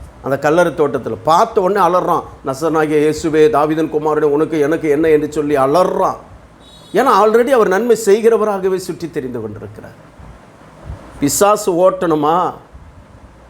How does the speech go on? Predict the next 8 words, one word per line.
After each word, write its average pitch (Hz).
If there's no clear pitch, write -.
நன்மையை 151
செய். 135
பிசாசு 226
உங்ககிட்ட 202
வராம 208
இருக்கணுமா? 185
நன்மையை 220
செய். 202